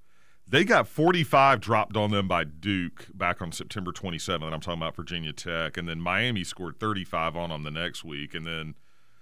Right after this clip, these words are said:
they had that weird overtime game where it actually got to just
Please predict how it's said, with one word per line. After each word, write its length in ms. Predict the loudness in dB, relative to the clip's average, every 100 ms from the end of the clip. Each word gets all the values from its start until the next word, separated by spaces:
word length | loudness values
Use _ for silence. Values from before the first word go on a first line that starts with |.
| -20 -20 -8
they 80 | -2
had 180 | 0 2
that 160 | 0
weird 540 | -2 0 4 4 4 2
overtime 680 | 0 0 -2 -6 -6 -6 -6
game 260 | -6 -6
where 140 | -6 -2
it 40 |
actually 340 | -2 -2 -8 -2
got 260 | -2 -2
to 180 | -4 -10
just 380 | -10 -12 -14 -16